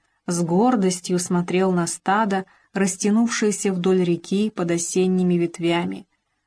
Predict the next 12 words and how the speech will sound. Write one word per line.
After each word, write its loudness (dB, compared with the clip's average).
При 0
их -2
приближении 0
все -2
животные 2
убегали, 0
а 0
птицы, -4
чтобы -2
лучше 0
их -4
рассмотреть, -4